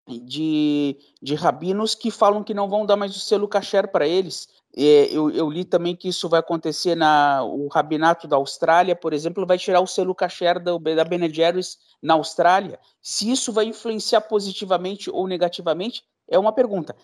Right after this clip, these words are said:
Do ponto de vista, é, privado, a Ben and Jerry's pode vender pra quem eles quiserem e pode não vender pra quem eles quiserem. Isso, isso é le-, isso é legítimo. Agora, se os efeitos vão ser positivos ou negativos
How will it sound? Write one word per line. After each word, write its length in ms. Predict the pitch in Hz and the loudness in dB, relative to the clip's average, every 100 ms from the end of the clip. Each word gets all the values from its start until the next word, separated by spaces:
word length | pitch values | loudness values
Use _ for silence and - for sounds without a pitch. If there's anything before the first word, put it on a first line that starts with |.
| _ - | _ -8
Do 100 | 226 | -2
ponto 360 | 294 302 320 | 2 2 2
de 140 | 247 214 | -2 -4
vista, 680 | 180 220 - - 151 131 - | -4 -4 -2 4 4 4 0
é, 840 | 147 156 156 151 151 143 139 123 - _ _ | 0 4 6 4 4 2 0 -2 -4 _ _
privado, 720 | 233 208 151 185 262 240 156 - | 2 2 4 4 4 2 -2 0
a 80 | |
Ben 180 | 220 285 | 0 0
and 100 | 311 | 0
Jerry's 320 | 294 285 330 | 0 0 -2
pode 260 | - 294 277 | -2 -2 -2
vender 260 | 277 277 285 | -4 -6 -4
pra 160 | 269 | -6
quem 280 | - 294 392 | -4 -2 -2
eles 200 | 285 - | -4 -8
quiserem 580 | - 190 185 214 330 285 | -10 -4 0 2 2 -2
e 80 | 254 | -4
pode 360 | - 254 262 254 | 4 4 4 0
não 160 | 269 | -2
vender 300 | 302 262 254 | -2 0 0
pra 200 | 262 254 | 2 0
quem 160 | 254 240 | 0 -6
eles 180 | 247 - | -6 -4
quiserem. 400 | 294 269 254 - | 2 2 2 -2
Isso, 400 | 196 - 247 208 | -8 -8 -8 -8
isso 240 | 233 - | -4 -2
é 60 | 233 | -2
le-, 100 | - | -2
isso 240 | - - | -8 -2
é 40 | 240 | -2
legítimo. 520 | 277 269 285 - - _ _ | 0 -2 -4 -8 -20 _ _
Agora, 400 | - 160 180 185 | -4 2 4 4
se 440 | 165 - 240 247 - 190 | 2 -4 -6 -6 -8 -8
os 240 | 214 208 | -6 -2
efeitos 540 | 214 - 226 220 214 | -2 -2 -4 -4 -8
vão 120 | 208 190 | -8 0
ser 180 | 208 | 0
positivos 760 | 202 233 226 214 - 220 185 180 | 0 0 -2 -2 -4 -2 0 0
ou 100 | 190 | 0
negativos 640 | 185 175 175 185 156 - | 2 2 2 -2 -2 -8